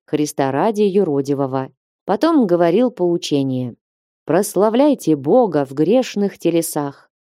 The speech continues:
прославляйте Его во святых душах ваших, плоть смиряйте, без жалости умерщвляйте, душу спасайте,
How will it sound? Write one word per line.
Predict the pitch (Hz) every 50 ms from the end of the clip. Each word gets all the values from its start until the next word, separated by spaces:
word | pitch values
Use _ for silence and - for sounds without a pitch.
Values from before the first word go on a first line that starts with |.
| _ -
прославляйте | - 156 175 180 180 - 160 165 160 175 190 214 202 202 - 151 143 143
Его | 143 135 175 202 190
во | 156 151 143
святых | - - 151 151 151 - 180 208 - - 147
душах | 143 165 226 247 202 - - 143 - -
ваших, | 131 147 160 151 - - - 135 - _ _ _ _ _ -
плоть | - 226 285 311 311 311
смиряйте, | - - 208 202 208 190 180 185 180 160 147 - - - 143 131 139 _ _ _ _ _ -
без | 151 147 180 185 185 175 156
жалости | 170 151 156 208 220 233 226 214 196 196 - - 196
умерщвляйте, | 190 180 175 170 170 160 - - 160 160 175 202 214 196 170 - - 156 143 143 _ _ _ -
душу | 143 143 143 196 254 285 269 - - 143
спасайте, | 135 - - 147 147 - - 170 160 156 147 147 - - 143 143